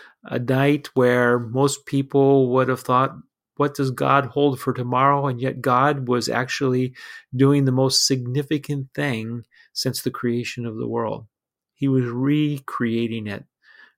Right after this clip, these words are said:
uh, through the incarnation. Uh, there's a light show, there's beauty, there's majesty.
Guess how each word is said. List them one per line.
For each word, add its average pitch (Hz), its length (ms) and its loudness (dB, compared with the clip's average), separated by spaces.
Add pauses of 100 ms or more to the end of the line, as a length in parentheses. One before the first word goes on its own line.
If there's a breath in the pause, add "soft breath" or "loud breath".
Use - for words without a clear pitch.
uh, 92 120 -10
through 131 580 2
the 123 180 -8
incarnation. 113 840 -8 (1800 loud breath)
Uh, 107 360 -8
there's 127 180 2
a 131 60 6
light 123 340 0
show, - 460 -6
there's 113 200 -6
beauty, 120 600 -2
there's 107 200 -6
majesty. 117 800 -8